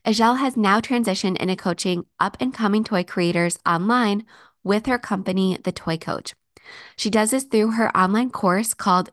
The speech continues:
Toy Creators Academy, which you'll hear her refer to as T C A throughout the interview. So just a quick little note, that is not to be confused with P C A, which is my course, Play Cafe Academy. So again,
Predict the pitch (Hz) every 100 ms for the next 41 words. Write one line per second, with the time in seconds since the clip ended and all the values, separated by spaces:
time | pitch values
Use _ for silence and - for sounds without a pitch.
0 | - - 196 202 - 202 175 202 220 240
1 | 220 175 180 196 180 170 - - - _
2 | 220 214 208 208 240 254 254 214 220 -
3 | 180 - 214 - 180 175 - - 190 -
4 | 190 165 170 190 170 156 165 - 151 156
5 | 185 220 220 180 185 - - - - 196
6 | 220 - 180 202 196 190 156 175 196 185
7 | 180 180 175 - 196 180 - 170 - 170
8 | 165 160 160 - _ - 294 294 202 180
9 | 160 165 190 190 180 190 190 214 - 170
10 | 175 - - - _ 220 247 247 185 190
11 | 175 - - 151 156 165 170 170 156 -
12 | 214 214